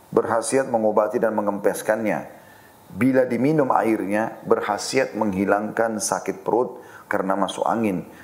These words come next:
Bahkan bisa meli-, melicinkan usus dan membersihkan sisa-sisa kotorannya. Kalau disantap setelah direbus, dicampur kurma, madu, dan buah tin,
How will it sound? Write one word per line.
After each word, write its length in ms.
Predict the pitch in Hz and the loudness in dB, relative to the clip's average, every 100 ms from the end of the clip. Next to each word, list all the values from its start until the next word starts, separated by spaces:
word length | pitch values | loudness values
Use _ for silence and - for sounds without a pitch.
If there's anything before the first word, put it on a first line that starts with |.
| - | -2
Bahkan 640 | 92 95 - 151 143 104 | 0 0 0 0 0 0
bisa 320 | 104 - 127 | -2 2 0
meli-, 320 | 113 104 104 - - | 2 0 -2 -4 -4
melicinkan 960 | 110 104 101 - 147 156 143 131 110 - | 0 0 -2 0 -2 -2 0 0 0 -4
usus 480 | 113 - - - - - - - - | -4 -6 -8 -10 -14 -20 -20 -20 -6
dan 160 | - 104 | -2 0
membersihkan 560 | 98 95 - - 113 | 2 0 0 0 0
sisa-sisa 640 | 98 85 - 85 85 107 - - - | 0 -2 -4 -2 -2 -2 -6 -16 -20
kotorannya. 800 | - - 76 73 73 64 - - - - - - - | -2 0 2 0 -2 -6 -10 -18 -20 -20 -20 -20 -4
Kalau 160 | - 123 | 0 2
disantap 560 | 135 131 156 160 170 | 0 0 -2 0 0
setelah 240 | - - 127 | 0 0 0
direbus, 640 | 113 110 113 143 - - | 2 0 0 -2 -4 -8
dicampur 560 | - 92 127 131 127 113 | -6 0 0 0 -2 -2
kurma, 720 | 123 117 95 87 113 113 - - - - - - - | -2 -2 0 0 0 -6 -18 -20 -20 -20 -20 -20 -2
madu, 640 | 98 117 131 104 107 - - - | 2 2 2 0 0 -2 -8 -16
dan 400 | - 113 113 104 | -2 0 2 0
buah 400 | 87 110 107 - | 0 2 2 0
tin, 400 | - 143 104 95 | -2 -2 0 -4